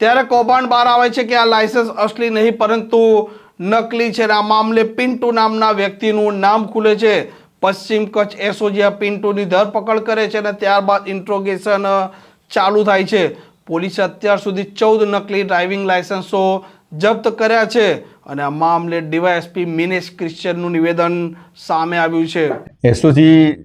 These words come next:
Speaker 2: જે આદરણીય જિલ્લાની એસ ઓ જી છે, એના કર્મચારીઓને એવી બાતમી મળેલી કે વાયોરમાં જે અલ્ટ્રાટેક સિમેન્ટ કંપની છે, એના અમુક ટ્રક ડ્રાઈવરો પાસે, અ, આ વાંધાજનક કે ડુપ્લિકેટ પ્રકારના લાયસન્સ છે. એટલે એ લોકોએ એ પ્રમાણે એની પાછળ વર્કઆઉટ કર્યું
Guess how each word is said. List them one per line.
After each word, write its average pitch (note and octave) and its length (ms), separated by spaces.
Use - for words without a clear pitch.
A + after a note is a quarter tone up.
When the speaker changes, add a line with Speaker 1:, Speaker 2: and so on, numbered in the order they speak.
Speaker 2:
જે C3 160
આદરણીય C3+ 380
જિલ્લાની C3+ 340
એસ B2+ 200
ઓ D3 80
જી D3 120
છે, D3+ 100
એના B2+ 480
કર્મચારીઓને B2+ 720
એવી A#2+ 140
બાતમી A2+ 380
મળેલી B2 380
કે A#2 260
વાયોરમાં A2+ 520
જે A#2 160
અલ્ટ્રાટેક A2 560
સિમેન્ટ A#2 400
કંપની G#2+ 380
છે, F#2 280
એના A#2+ 160
અમુક B2+ 320
ટ્રક B2+ 140
ડ્રાઈવરો A#2+ 560
પાસે, C#3+ 440
અ, A2 40
આ G#2+ 120
વાંધાજનક A2+ 680
કે C3 60
ડુપ્લિકેટ A#2 600
પ્રકારના A2+ 320
લાયસન્સ G#2 720
છે. G#2 420
એટલે A2+ 200
એ A#2 40
લોકોએ B2+ 360
એ B2+ 40
પ્રમાણે B2+ 360
એની B2+ 120
પાછળ C3 360
વર્કઆઉટ B2 500
કર્યું C3 360